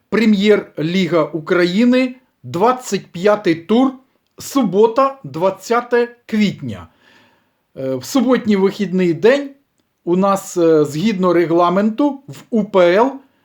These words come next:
е, заплановано дві гри.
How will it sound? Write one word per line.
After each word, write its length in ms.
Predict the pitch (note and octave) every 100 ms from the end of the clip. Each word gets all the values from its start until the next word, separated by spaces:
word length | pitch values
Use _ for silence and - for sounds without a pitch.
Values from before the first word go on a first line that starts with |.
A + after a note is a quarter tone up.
| _ _ _ C3
е, 180 | C3
заплановано 1040 | A#2+ G#3+ A3 G3 F#3 G#3+ C4 B3+ B3 B3 - _ _ _ _ _ _ B2
дві 540 | A#2 F3 G#3+ C4+ C#4 -
гри. 440 | E3 G#3+ C3